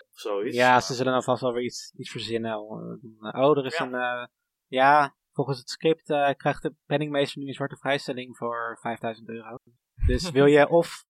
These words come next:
Speaker 2: sowieso naar huis, of, eh, nou ja. Het, eh,
Speaker 1: Ja,
Speaker 2: of,
Speaker 1: toevallig, ja.
Speaker 2: of de mol. Kijk, de mol kan natuurlijk ook dan kiezen om, ja, nee.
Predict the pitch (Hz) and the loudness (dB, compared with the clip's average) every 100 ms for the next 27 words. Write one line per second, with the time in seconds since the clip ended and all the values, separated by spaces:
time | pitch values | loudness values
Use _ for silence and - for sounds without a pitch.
0 | _ 127 147 147 131 139 120 139 170 - | _ 0 4 4 4 0 0 0 0 -4
1 | - 156 - 143 135 135 135 _ _ 127 | -8 -8 -8 -10 -10 -10 -18 _ _ -12
2 | 110 101 101 _ - - 123 117 113 110 | -8 -10 -12 _ -20 -10 -6 -4 -2 -2
3 | 107 104 123 - 135 135 - 123 113 104 | -2 -4 -6 -2 -2 -2 -4 -10 -10 -12
4 | _ 143 - 143 139 139 139 147 135 - | _ -4 0 2 4 6 4 2 0 -6
5 | 131 135 143 147 131 135 131 139 123 139 | -4 0 0 0 -2 -4 -4 -8 -10 -12
6 | 123 127 127 123 120 _ - 120 107 95 | -10 -10 -10 _ _ _ -10 -6 -4 -6
7 | - 104 104 | -14 -16 -16